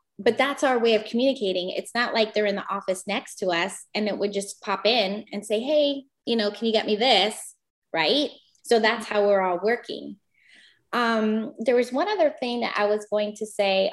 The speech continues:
Oh, with clients. So if you are an entrepreneur, and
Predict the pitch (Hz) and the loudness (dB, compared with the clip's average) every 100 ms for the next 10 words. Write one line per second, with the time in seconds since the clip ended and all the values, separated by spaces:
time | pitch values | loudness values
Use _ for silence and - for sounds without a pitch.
0 | - 220 - 226 220 - 247 220 185 147 | 4 4 4 -2 -2 -8 -4 -2 0 -4
1 | - - - - 247 226 233 240 226 - | -10 -14 -10 -2 2 2 2 0 0 0
2 | 240 370 302 240 226 214 220 196 190 190 | 0 0 0 -2 -4 -6 -4 0 0 0
3 | - 233 220 208 | -2 -2 -2 -6